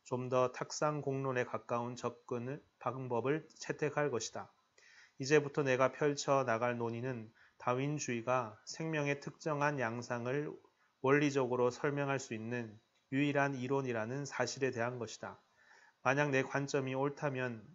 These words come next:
그것은 다음과 같은 의미가 될 것이다. 즉, 실제로 다윈주의에 유리한 증거가 없다 하더라도,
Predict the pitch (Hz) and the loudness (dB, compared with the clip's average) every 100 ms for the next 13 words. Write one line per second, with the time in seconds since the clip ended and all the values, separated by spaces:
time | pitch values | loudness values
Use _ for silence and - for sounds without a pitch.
0 | _ - 135 135 143 139 135 131 143 143 | _ -2 2 2 0 -2 2 4 4 2
1 | 131 120 - 143 143 135 135 139 131 113 | 0 0 -2 -4 -4 -4 0 0 0 -2
2 | 117 - - 101 - - - _ _ - | -2 -4 -8 -12 -14 -20 -20 _ _ -2
3 | 143 131 - 160 156 147 131 147 - 120 | 0 2 0 0 4 4 6 2 2 2
4 | 131 143 143 135 127 123 127 139 131 135 | 2 0 -2 -2 0 2 2 0 0 2
5 | 131 123 - 127 127 120 120 120 - 147 | 2 0 -4 -2 0 2 2 0 0 2
6 | 123 120 113 101 107 104 | 2 0 -2 -4 -6 -10